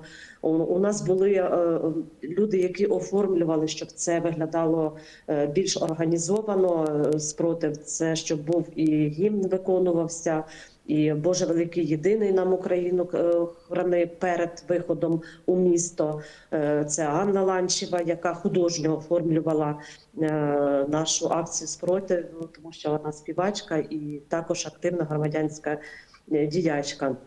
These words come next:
Також Аліна, е, дівчинка, яка зараз у Збройних силах України боронить, е, терена нашої землі.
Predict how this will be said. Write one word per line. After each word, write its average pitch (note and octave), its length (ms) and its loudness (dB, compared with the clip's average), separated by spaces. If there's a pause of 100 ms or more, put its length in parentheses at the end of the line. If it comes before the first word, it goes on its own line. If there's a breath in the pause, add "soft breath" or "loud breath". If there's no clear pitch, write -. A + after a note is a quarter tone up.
(500)
Також G#3 440 0
Аліна, G3 580 2 (320 loud breath)
е, F3 260 2
дівчинка, F3+ 600 -2
яка F3+ 280 0
зараз F3 380 -2
у - 20 -10
Збройних F3 460 0
силах F3 360 0
України F3 460 2
боронить, F3 680 0
е, D#3+ 240 2
терена E3+ 380 0
нашої D#3+ 380 2
землі. F3 540 2